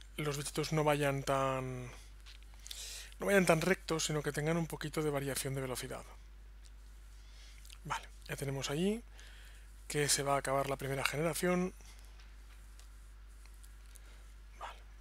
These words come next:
tenemos el primer bichito. Puede que no sobreviva. Vale. El tiempo es mil quinientos setenta y tres. Mil quinientos setenta y tres son los ciclos que han sobrevivido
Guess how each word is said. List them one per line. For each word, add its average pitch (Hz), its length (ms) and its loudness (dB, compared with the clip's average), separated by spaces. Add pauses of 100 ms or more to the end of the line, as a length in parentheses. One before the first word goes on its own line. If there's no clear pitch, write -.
(140)
tenemos - 840 -4 (880)
el 143 200 0
primer 135 280 -2
bichito. 190 640 0 (800)
Puede 135 320 -4
que - 80 -6
no 131 80 -2
sobreviva. 180 580 6
Vale. - 220 -6 (1040)
El 180 160 10
tiempo 214 300 10
es 240 200 8
mil 196 180 10
quinientos 180 400 6
setenta 147 320 4
y 131 60 0
tres. 127 320 0
Mil 151 140 2
quinientos 151 260 0
setenta 147 160 2
y 139 40 0
tres 190 220 4
son 165 180 4
los - 160 2
ciclos 202 520 2
que 147 120 0
han 135 120 0
sobrevivido 151 680 2